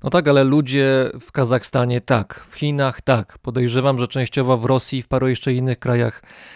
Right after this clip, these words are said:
Azji Środkowej z pewnością. Natomiast w Europie Dimash Kudaibergen właściwie nie istnieje. Nie wiem, jak to w Stanach Zjednoczonych jest, ale podejrzewam, że podobnie.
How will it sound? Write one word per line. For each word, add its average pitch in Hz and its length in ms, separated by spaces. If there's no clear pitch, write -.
Azji 127 260
Środkowej 127 760
z - 160
pewnością. 131 580
Natomiast 147 640
w 117 140
Europie 131 640
Dimash 120 440
Kudaibergen 120 680
właściwie 127 400
nie 170 140
istnieje. 202 500
Nie 123 120
wiem, 139 120
jak 135 100
to 160 80
w - 40
Stanach 123 280
Zjednoczonych 117 580
jest, 110 180
ale 123 140
podejrzewam, 131 520
że 147 80
podobnie. 131 440